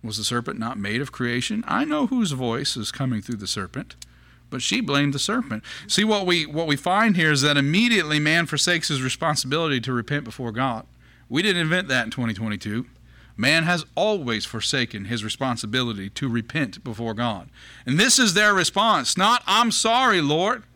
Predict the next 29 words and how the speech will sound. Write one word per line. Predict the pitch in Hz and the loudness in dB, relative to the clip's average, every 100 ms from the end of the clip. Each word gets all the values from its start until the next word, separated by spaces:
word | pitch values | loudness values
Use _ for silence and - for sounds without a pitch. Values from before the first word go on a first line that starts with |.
| _ - - - - - | _ -20 -20 -20 -20 -4
I | 135 190 | 2 4
went | 214 247 | 4 2
the | 208 | 4
wrong | 214 233 220 | 4 4 4
direction | 196 247 - 220 | 4 6 6 4
and | 196 | 4
I | 185 | 4
turn | 165 226 233 | 4 4 4
again | 202 214 208 | 4 4 4
unto | 202 185 | 4 4
you." | 202 233 220 254 - _ _ _ _ _ - - | 6 4 2 -2 -10 _ _ _ _ _ -20 -14
For | - | -4
those | 147 196 185 | 0 0 0
who | 175 | 2
are | 147 | 2
here | 165 175 | 2 2
throughout | 147 143 135 | 2 2 2
the | 131 | 0
week, | 139 127 | 0 2
I've | 139 147 | 0 0
desperately | 135 143 - - 120 | 0 -2 -4 -10 -8
wanted | 117 113 | -6 -6
to | 104 | -8
put | 120 | -8
on | 110 107 | -6 -6
that | 107 | -6
sign | - 113 107 101 | -6 -4 -4 -4
that | 101 | -6
this, | 120 | -6